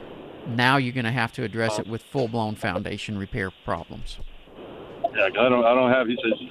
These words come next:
Speaker 2: the, the other guy told me, "Oh, you don't have no crack, the, the doors are all lined up, and it's not,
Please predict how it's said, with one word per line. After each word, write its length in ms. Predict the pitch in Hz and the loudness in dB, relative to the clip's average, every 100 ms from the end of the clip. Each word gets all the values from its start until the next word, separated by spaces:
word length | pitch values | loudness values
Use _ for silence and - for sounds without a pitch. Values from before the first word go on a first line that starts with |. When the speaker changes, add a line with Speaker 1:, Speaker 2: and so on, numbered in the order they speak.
| - 113 | -8 -6
Speaker 2:
the, 60 | 113 113 - | -4 -8 -2
the 80 | 117 | 2
other 120 | 127 | 4
guy 100 | 113 | 4
told 140 | - 113 | 2 2
me, 80 | |
"Oh, 60 | 117 | 4
you 100 | 131 | 6
don't 80 | 135 | 4
have 100 | 127 | 4
no 80 | 107 | 2
crack, 280 | - 131 - - 110 | 2 0 0 -4 2
the, 140 | 107 123 | 2 2
the 100 | 110 | 2
doors 340 | 117 131 127 | 6 4 6
are 60 | 110 | 6
all 140 | 123 | 6
lined 260 | 120 117 107 | 4 2 4
up, 240 | 117 123 - | 4 4 -2
and 80 | - - - | -20 -20 -20
it's 140 | - | -6
not, 160 | 113 | -2